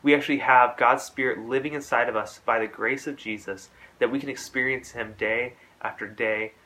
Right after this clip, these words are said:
after day. And so may you be encouraged, whether you're going through trials or suffering, whether you're praying for something you don't see happening, that God is working, that God will provide, that God will come through.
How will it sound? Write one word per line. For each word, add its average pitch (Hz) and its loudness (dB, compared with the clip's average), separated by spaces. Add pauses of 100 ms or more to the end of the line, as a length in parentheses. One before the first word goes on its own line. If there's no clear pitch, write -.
(140)
after 104 -4
day. - -12 (1080)
And 147 0
so 160 4
may 156 0
you 170 0
be 170 0
encouraged, 147 2
whether 127 -2
you're 135 -4
going 151 0
through 117 -12
trials 135 6
or 107 -4
suffering, 139 -2
whether 117 0
you're 123 0
praying 135 -2
for 139 -4
something 127 -6 (320)
you 143 0
don't 151 -2
see 139 -4
happening, 117 -4 (360)
that 131 -4
God 131 4
is 123 -8
working, 110 -2 (260)
that 123 2
God 120 6 (220)
will 123 0
provide, 113 4
that 104 -2
God 131 4
will 135 0
come 127 0
through. 143 -6